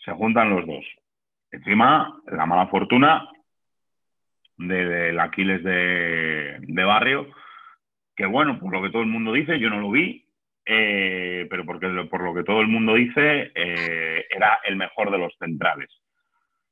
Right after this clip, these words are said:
Entonces, claro, cuando te vas a poner la exigencia en categorías como esta, eh, con estos inconvenientes, es que, es que da miedo, ¿eh?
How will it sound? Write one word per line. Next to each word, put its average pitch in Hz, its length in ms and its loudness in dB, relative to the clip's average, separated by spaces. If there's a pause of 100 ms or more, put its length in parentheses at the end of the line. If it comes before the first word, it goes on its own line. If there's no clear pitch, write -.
(960)
Entonces, 107 300 0
claro, 147 240 6
cuando 98 220 6
te 107 80 2
vas 120 140 6
a 160 80 2
poner 160 220 4
la 143 120 2
exigencia 135 840 -4 (1300)
en 104 120 -8
categorías 101 500 0
como 120 280 2
esta, - 420 -6 (520)
eh, 87 800 -2
con 90 540 -2
estos 104 840 2
inconvenientes, 85 1080 0 (100)
es - 180 -16
que, 87 260 2 (120)
es - 160 -12
que 123 80 2
da 107 160 4
miedo, 90 340 -2
¿eh? - 120 -8